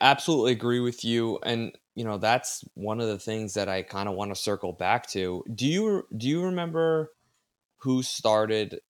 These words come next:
or, like, where that conversation kinda started from of, like, could Panarin be leaving New York? Like, I, I know that rumor was, like, swirling, not a, really a rumor, but that maybe just that idea and thought,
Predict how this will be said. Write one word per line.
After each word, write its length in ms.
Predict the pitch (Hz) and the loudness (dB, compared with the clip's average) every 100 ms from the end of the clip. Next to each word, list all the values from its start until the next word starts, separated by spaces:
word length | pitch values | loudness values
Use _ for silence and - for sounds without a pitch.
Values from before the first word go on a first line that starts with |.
| _ | _
or, 220 | 101 101 95 | -2 0 0
like, 200 | 98 87 | -2 -2
where 280 | 98 107 107 | -2 0 0
that 160 | 101 | -2
conversation 680 | - 101 98 98 98 95 98 | -2 -6 -6 -6 -6 -6 -8
kinda 280 | 98 95 92 | -8 -6 -6
started 400 | - 92 95 95 | -4 -2 -2 -4
from 460 | 101 95 95 90 _ | -4 -4 -6 -10 _
of, 260 | - 95 90 _ _ _ _ | -6 -6 -8 _ _ _ _
like, 360 | - 95 87 - _ _ | -8 -6 -8 -14 _ _
could 240 | - 107 - | -6 -6 -4
Panarin 540 | 95 92 92 92 87 _ _ _ _ _ - | -6 -4 -4 -6 -8 _ _ _ _ _ -12
be 180 | 92 | -8
leaving 380 | 87 90 92 92 | -6 -4 -4 -6
New 100 | 87 | -6
York? 360 | 87 87 95 - _ - | -6 -6 -6 -8 _ -10
Like, 300 | 95 90 _ _ - - _ _ _ _ - | -8 -8 _ _ -20 -20 _ _ _ _ -4
I, 180 | 120 - | -2 -2
I 120 | 110 120 | -2 0
know 160 | 143 | 2
that 260 | 139 135 - | 4 2 2
rumor 360 | 107 123 120 110 | -2 -2 0 -2
was, 200 | 101 - | -2 -2
like, 180 | 98 - | -4 -4
swirling, 760 | - - 107 101 101 98 92 _ _ _ _ - | -6 0 0 0 -2 -4 -6 _ _ _ _ 0
not 220 | 214 147 | 4 4
a, 20 | |
really 320 | 120 131 123 | 4 4 6
a 80 | 110 | 4
rumor, 400 | 92 104 101 95 | 2 -2 -2 -4
but 200 | 87 98 | -4 -2
that 200 | 104 95 | -2 -2
maybe 300 | 110 117 117 | -2 -2 -4
just 260 | 95 107 - | -6 -8 -4
that 200 | 101 95 | -2 0
idea 440 | 95 87 95 98 | -2 -2 -2 -2
and 180 | 87 90 | -6 -12
thought, 400 | - 98 90 87 | -4 -2 0 -4